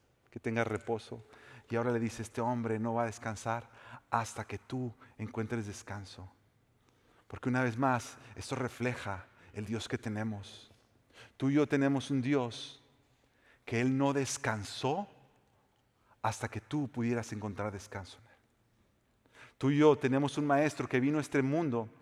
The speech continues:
que arriesgó todo lo que tenía que arriesgar para ir a la cruz del Calvario y no encontró reposo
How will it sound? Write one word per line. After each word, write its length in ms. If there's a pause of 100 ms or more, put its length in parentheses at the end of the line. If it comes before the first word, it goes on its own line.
(160)
que 80
arriesgó 400
todo 140
lo 100
que 80
tenía 260
que 140
arriesgar 800 (1700)
para 200
ir 100
a 40
la 100
cruz 180
del 160
Calvario 560 (1300)
y 120
no 420
encontró 400
reposo 720